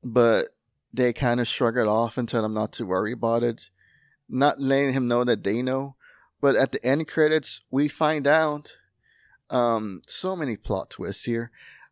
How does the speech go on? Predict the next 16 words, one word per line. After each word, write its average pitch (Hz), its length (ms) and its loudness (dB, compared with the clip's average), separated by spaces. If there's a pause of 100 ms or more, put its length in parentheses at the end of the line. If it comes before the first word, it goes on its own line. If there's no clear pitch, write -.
but 151 180 2
we 165 160 2
find 190 320 -2
out 185 200 0
that 160 220 0
when 147 180 -2
the 135 100 -2
father 147 760 0 (160)
died, 156 600 0 (680)
that 127 400 4
when 135 200 0
the 123 180 2
god 123 260 2
of 151 120 4
the 101 140 -2
underworld 135 540 4